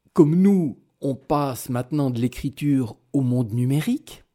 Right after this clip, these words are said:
donc il y a, il y a un saut quantique, il y a un changement véritablement de paradigme, et il dit, tous les poètes qui passent,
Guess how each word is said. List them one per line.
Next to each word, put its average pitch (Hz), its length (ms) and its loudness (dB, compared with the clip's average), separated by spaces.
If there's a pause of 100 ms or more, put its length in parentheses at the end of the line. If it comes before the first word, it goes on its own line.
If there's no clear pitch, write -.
(220)
donc - 220 -10
il 135 60 -4
y - 20 -8
a, 101 120 -12 (240)
il 113 60 -4
y - 20 -2
a 120 40 -4
un 123 100 -2
saut - 480 0
quantique, 170 800 -8 (580)
il 113 60 -10
y 113 40 -8
a 117 60 -6
un 123 60 -6
changement 180 880 0
véritablement 143 760 -2
de 127 80 -4
paradigme, 151 880 -6 (880)
et 180 160 -2
il 175 100 -2
dit, 208 540 0 (560)
tous 262 160 4
les 202 140 8
poètes 147 800 0 (380)
qui 170 120 -8
passent, 151 800 -2